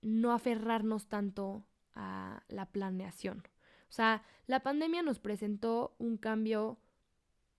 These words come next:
súper abrupto e inesperado para muchos, o bueno, para, para <laughs> prácticamente todos más bien, que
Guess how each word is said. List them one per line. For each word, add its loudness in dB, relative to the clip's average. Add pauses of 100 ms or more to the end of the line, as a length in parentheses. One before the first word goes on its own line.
(680)
súper 2
abrupto 0 (1120)
e -2
inesperado 6
para -2
muchos, 0
o -2
bueno, -2
para, -4 (160)
para -4
<laughs> -
prácticamente 2
todos -2
más -4
bien, -4 (840)
que 2